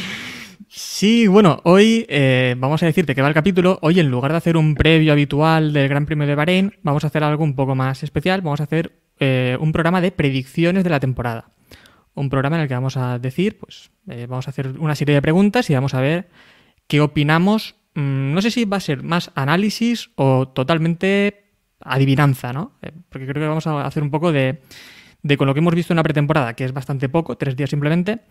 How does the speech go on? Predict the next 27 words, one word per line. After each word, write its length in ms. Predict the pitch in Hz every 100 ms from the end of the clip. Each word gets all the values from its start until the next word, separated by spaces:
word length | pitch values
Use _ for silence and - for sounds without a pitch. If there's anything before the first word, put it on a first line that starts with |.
| - - _
intentar 440 | 156 131 135 135 156
adivinar 540 | 147 165 160 180 - -
qué 120 | 147
es 80 | 143
lo 140 | 151
que 80 | 139
va 80 | 135
a 40 |
ocurrir 460 | 131 135 131 147 - - _ _ _ _ _
este, 640 | - 135 - 139 123 123 - _
este 320 | - 131 - 123
año. 260 | 120 117 _ _ _ _ _ _ _ _ _ -
Mm, 260 | 135 127 123
y 80 | 135
si 100 | 139
queréis 200 | 135 185
empezamos 280 | 185 180
ya 80 | 139
con 100 | 127
la 60 | 120
primera 240 | 117 117 113
pregunta, 360 | 117 160 - _ _ _ _ -
que 160 | 127
es 300 | 117 - - - _ _
la 160 | 135 120
más 400 | 123 120 - -
jugosa. 600 | - 143 131 147 - -